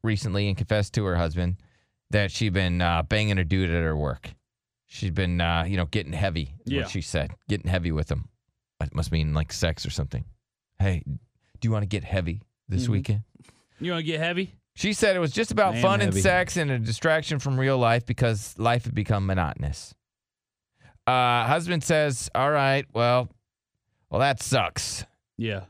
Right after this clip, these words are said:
Speaker 1: Well, she still has to work closely with this guy. And the husband's like, "Hey, maybe you should quit your job." You know, he was very angry about that, and he was very upset.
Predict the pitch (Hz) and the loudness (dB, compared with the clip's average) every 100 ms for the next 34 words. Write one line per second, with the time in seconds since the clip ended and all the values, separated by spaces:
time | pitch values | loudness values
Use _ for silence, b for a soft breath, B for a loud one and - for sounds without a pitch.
0 | _ _ - 202 165 170 - 190 156 - | _ _ 2 4 4 0 -2 -2 -2 -2
1 | 226 214 190 - 147 143 185 - - 233 | 0 2 0 0 -2 0 -2 -4 -2 0
2 | 269 - 117 85 85 80 78 - 78 76 | -2 0 0 0 -2 -2 -6 -2 -2 -2
3 | - _ - 139 131 - 233 233 117 95 | -8 _ -6 -2 0 0 0 0 -4 0
4 | 107 101 90 - - _ _ _ _ _ | 2 2 0 -6 -18 _ _ _ _ _
5 | _ _ _ _ _ 156 143 87 - _ | _ _ _ _ _ 2 2 0 -4 _
6 | _ _ - 139 226 254 233 - 143 160 | _ _ -4 -2 0 0 0 -2 -4 -4
7 | 156 113 95 110 90 - _ _ _ _ | -2 -2 0 0 -2 -6 _ _ _ _
8 | _ _ _ _ - 120 107 135 - 214 | _ _ _ _ -2 0 0 -2 -4 -2
9 | 233 160 196 180 113 135 151 160 151 147 | 0 0 0 0 0 0 0 0 2 2
10 | 147 151 160 139 139 113 127 131 117 - | 2 2 2 0 -2 0 0 0 0 -2
11 | 160 151 156 | 0 0 0